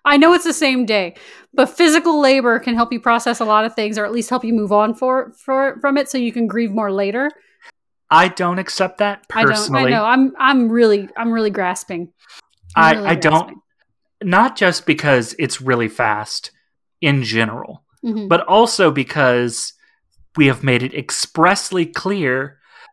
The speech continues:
Speaker 2: that his mother is the reason Prince Charming does a lot of the things he does in season one.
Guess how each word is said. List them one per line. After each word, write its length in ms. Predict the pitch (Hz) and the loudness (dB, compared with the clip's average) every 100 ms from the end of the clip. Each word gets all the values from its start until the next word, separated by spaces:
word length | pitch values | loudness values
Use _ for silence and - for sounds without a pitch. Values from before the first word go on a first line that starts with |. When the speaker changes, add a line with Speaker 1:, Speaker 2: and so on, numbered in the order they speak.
| _ _ | _ _
Speaker 2:
that 300 | 156 143 147 | -4 0 0
his 280 | - 160 147 | 0 -4 -2
mother 480 | 135 147 175 214 233 | -4 2 2 4 0
is 680 | - 175 147 135 120 - - - _ _ _ | 0 0 2 0 -2 -8 -10 -16 _ _ _
the 220 | 143 156 | 0 2
reason 600 | 123 110 127 185 175 151 | 2 -2 0 2 2 0
Prince 320 | - 147 139 | 0 -2 0
Charming 540 | - 135 131 131 117 - - | -2 0 2 2 -4 -10 -2
does 520 | 139 151 139 123 117 | 4 4 4 0 -4
a 60 | 143 | -6
lot 440 | 123 123 139 147 143 | -6 2 6 8 6
of 140 | 127 | 2
the 100 | 120 | -2
things 360 | - 143 131 - | -6 -6 -6 -8
he 100 | 117 | -12
does 460 | 110 127 120 113 | -2 2 2 0
in 120 | 127 | -6
season 420 | 110 127 113 120 123 | -10 -10 -8 -10 -10
one. 360 | 131 - - | -10 -10 -12